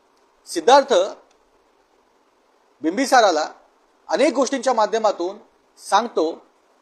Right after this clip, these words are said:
की हे जे सुख विषय आहेत, हे खरंच आपल्याला सुख देतात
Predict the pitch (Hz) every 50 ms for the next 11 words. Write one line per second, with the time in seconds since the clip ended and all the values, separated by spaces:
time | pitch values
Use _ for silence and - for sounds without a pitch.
0 | _ - 202 214 247 262 269 226 - - _ _ _ _ _ _ _ _ _ -
1 | 156 175 208 196 247 269 277 269 - - - _ _ _ _ _ _ _ _ _
2 | _ _ _ _ _ _ _ _ _ _ _ _ _ _ _ _ _ _ _ _
3 | _ _ _ _ _ _ _ _ _ _ - - 247 277 - 247 247 - 247 220
4 | 196 156 123 117 107 - _ _ _ _ _ _ _ _ _ _ _ _ _ _
5 | - 185 - - 226 254 226 190 226 - - - _ _ _ _ _ _ _ _
6 | _ - 156 170 170 233 247 233 185 170 202 262 - - _ _ _ _ _ _
7 | _ _ _ _ _ _ _ _ _ _ _ _ _ _ _ _ _ _ _ _
8 | _ _ _ _ _ - - - 233 196 185 190 180 180